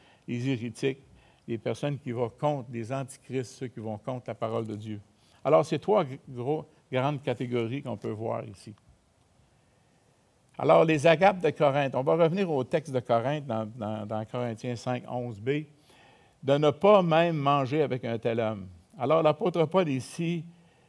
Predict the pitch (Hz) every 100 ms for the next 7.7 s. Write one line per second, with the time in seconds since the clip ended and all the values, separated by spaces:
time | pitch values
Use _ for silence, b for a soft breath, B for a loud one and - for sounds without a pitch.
0 | b - 120 151 170 156 147 - 170 -
1 | 135 - 127 139 147 - - _ b b
2 | b b - 156 175 170 143 123 - 123
3 | 127 160 180 139 - 170 160 143 170 170
4 | 160 135 120 143 147 147 123 120 120 123
5 | 113 110 - 123 113 113 127 127 180 170
6 | 175 147 135 123 117 131 120 107 127 120
7 | 127 120 104 - 104 107